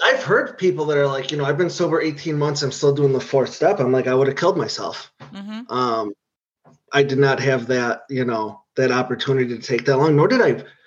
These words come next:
Speaker 1: nor did I fucking want to.
Speaker 2: No.
Speaker 1: Um,
Speaker 2: It's so painful. Why would you wanna drag, drag out early sobriety? Mate, it was horrible. <laughs> Like, why would I wanna drag that out?
Speaker 1: When you're, when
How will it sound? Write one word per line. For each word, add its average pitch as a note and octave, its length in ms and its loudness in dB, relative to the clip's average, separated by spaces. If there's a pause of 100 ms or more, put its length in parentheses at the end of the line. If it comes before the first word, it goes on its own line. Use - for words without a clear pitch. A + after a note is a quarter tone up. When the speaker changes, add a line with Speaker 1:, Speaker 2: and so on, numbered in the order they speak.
(300)
Speaker 1:
nor F3+ 100 4
did C4 140 2
I G#2+ 100 0
fucking C3 680 -2
want E3+ 320 0
to. - 340 -4
Speaker 2:
No. C#4+ 300 -6
Speaker 1:
Um, C#3 480 2
Speaker 2:
It's - 180 -4
so F4+ 200 2
painful. D4 760 -2 (280)
Why E4+ 120 4
would A#4+ 200 4
you G4+ 80 4
wanna E4+ 220 2
drag, C4 640 -2
drag D4 400 -2
out C#4 260 -2
early E4 260 0
sobriety? C4+ 1000 -2 (220)
Mate, F4 640 0 (200)
it F#4+ 200 0
was C#5 120 2
horrible. A#4+ 800 2 (100)
<laughs> - 80 -6
Like, - 440 0
why - 160 2
would - 300 0
I - 100 -20
wanna A4+ 180 -8 (200)
drag D4 300 -4
that A#3+ 180 -2
out? - 420 -4 (1400)
Speaker 1:
When F#3+ 300 4
you're, F3+ 480 2
when E3+ 220 4